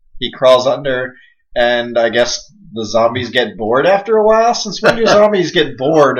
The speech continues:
Speaker 1: when they smell human flesh?
Speaker 2: I felt,
Speaker 1: Never. <laughs>
Speaker 2: I felt cheated, man.
Speaker 1: Yeah.
Speaker 2: I felt cheated on the whole thing.
Speaker 1: But then they took, they took four weeks to get to that point, 'cause then it's like, "Oh no, is Glenn dead?"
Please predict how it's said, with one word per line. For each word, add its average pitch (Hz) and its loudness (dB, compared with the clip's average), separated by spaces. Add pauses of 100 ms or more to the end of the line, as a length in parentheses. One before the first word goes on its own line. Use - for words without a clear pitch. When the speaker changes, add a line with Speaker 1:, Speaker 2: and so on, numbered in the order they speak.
(120)
Speaker 1:
when 127 -4
they 123 -4
smell 135 -2
human 131 -10
flesh? 120 -2
Speaker 2:
I 123 2
felt, 131 -8
Speaker 1:
Never. 196 2
<laughs> - -18
Speaker 2:
I 208 0
felt 127 2
cheated, 127 2
man. 113 2
Speaker 1:
Yeah. 117 2 (880)
Speaker 2:
I - -16
felt 104 -2
cheated 120 -4
on 101 -4
the 98 -6
whole 107 -4
thing. 104 -14
Speaker 1:
But 104 0
then 185 4
they 175 0
took, 175 -4
they 151 0
took 160 -8
four 170 0
weeks 160 -6
to 131 -8
get 180 0
to 147 -4
that 117 2
point, 110 -6
'cause 120 -12
then 131 -2
it's 127 -8
like, 131 0
"Oh 262 2
no, 285 6
is 254 0
Glenn 285 6
dead?" 285 6